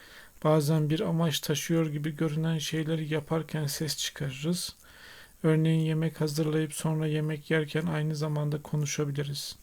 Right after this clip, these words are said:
Evet ya. Geveze Maymun diye bir kitap vardı galiba. Tam olarak bize anlatıyor. <laughs>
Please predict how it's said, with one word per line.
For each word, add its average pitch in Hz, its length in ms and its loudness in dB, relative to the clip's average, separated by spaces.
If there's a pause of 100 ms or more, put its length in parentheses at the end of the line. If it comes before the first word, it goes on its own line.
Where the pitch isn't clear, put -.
(240)
Evet 147 400 -6
ya. 139 60 -4 (2000)
Geveze 139 420 2
Maymun 139 480 2
diye 139 180 -4
bir 135 40 -10
kitap - 480 -10
vardı 143 260 -6
galiba. 139 500 -4 (1700)
Tam 156 260 4
olarak 143 300 2 (160)
bize 147 220 2
anlatıyor. 143 480 0
<laughs> 240 80 0